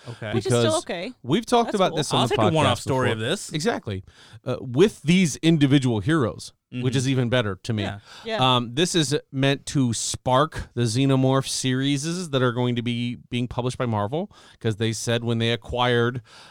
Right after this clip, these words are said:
Speaker 3: the Fox properties, uh, two specifically that we're talking about are Predator and Alien,
Speaker 1: Mm-hmm.
Speaker 3: that they were going to be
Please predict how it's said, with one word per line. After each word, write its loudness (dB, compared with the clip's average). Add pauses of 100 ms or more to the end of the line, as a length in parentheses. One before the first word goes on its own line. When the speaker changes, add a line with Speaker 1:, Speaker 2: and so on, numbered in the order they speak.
(100)
Speaker 3:
the 0
Fox -2
properties, -4 (100)
uh, -14 (520)
two 0
specifically -6
that -4
we're -10
talking -2
about -2
are -6
Predator -4
and -4
Alien, -4 (120)
Speaker 1:
Mm-hmm. -12
Speaker 3:
that -6
they 2
were 0
going 0
to 0
be 0